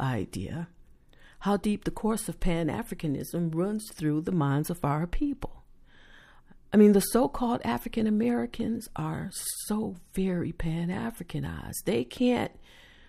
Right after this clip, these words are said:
well, they won't consider those of us who have found our ancestral bloodline here on this continent to have the right to self-identify. They were blatant in their verbal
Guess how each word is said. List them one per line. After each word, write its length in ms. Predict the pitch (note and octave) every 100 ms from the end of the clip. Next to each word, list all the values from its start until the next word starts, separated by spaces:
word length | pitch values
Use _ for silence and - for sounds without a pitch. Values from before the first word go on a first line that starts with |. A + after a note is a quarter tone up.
| -
well, 200 | G3 A3
they 180 | A3+ A3+
won't 720 | F#3 E3 A3+ - C#3 - - - - - - - - -
consider 580 | - G#3 - C#4+ C4
those 300 | G3 G#3 G3
of 140 | F#3 G#3
us 200 | A3 G#3 -
who 120 | G#3
have 200 | F#3 F3
found 380 | F3 D#3+ E3+ D#3+ -
our 240 | D#3+ D4+ -
ancestral 640 | D#3+ D3 - - - D3
bloodline 600 | C#3+ D#3 D#3+ F3 G3+ G3
here 360 | - B3 G3+ G#3+ - -
on 200 | - D3+ -
this 220 | C4 G4+
continent 720 | - B3+ C#4 C#4 A#2+ - G1+ - - - - -
to 120 | -
have 340 | C#4 E3+ D#3+ -
the 120 | -
right 280 | C#3+ C3 -
to 80 | B3 -
self-identify. 1000 | B2+ C#3 A#3+ C4 E4+ F4+ - - - - - - - - - - - - - - - - - - - - - - - - - - - - - - -
They 100 | -
were 160 | A#3 F3+
blatant 540 | F3 F3 A#3 G#3+ E3+
in 160 | - E3+
their 160 | D#3 D3
verbal 720 | - D#3+ D#3 D3 D3 F3+